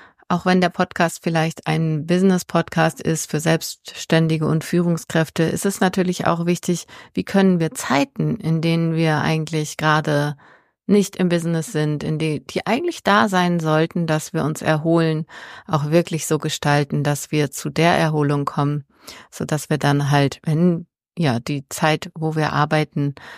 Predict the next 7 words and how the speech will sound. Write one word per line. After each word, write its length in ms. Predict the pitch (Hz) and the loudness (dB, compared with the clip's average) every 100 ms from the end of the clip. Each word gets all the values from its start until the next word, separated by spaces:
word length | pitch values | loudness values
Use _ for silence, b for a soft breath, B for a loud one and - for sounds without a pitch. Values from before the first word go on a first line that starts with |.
| B - | B -4
wieder 260 | 160 147 | 0 0
startet, 600 | 139 - 143 151 156 - | 0 2 2 4 2 -2
auch 200 | 151 139 | -4 -2
wirklich 380 | 156 147 151 - | -4 -4 -6 -8
gut 240 | 151 151 143 | -4 -6 -4
erholt 480 | - 135 131 135 123 | -4 -2 -2 -4 -4
sind. 480 | - 110 117 - | -8 -10 -10 -14